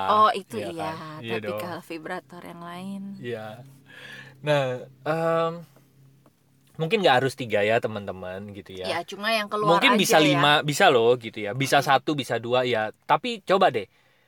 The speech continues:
Speaker 2: eh, menurut gue gini ya, eh, ini salah satu cara gue juga, gitu, yaitu
Speaker 1: Hmm.
Speaker 2: lo di pergaulan lo, apa yang disering minta,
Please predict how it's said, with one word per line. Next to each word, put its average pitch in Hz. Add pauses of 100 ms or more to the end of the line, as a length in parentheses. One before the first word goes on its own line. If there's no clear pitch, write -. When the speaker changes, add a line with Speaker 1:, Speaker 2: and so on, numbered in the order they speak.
(160)
Speaker 2:
eh, 143
menurut 151
gue 165
gini 123
ya, 101 (180)
eh, 123 (260)
ini 151
salah 165
satu 143
cara 123
gue 113
juga, 113
gitu, 104
yaitu 131
Speaker 1:
Hmm. 165 (220)
Speaker 2:
lo 170
di 143
pergaulan 123
lo, 147 (160)
apa 175
yang 185
disering 151
minta, 156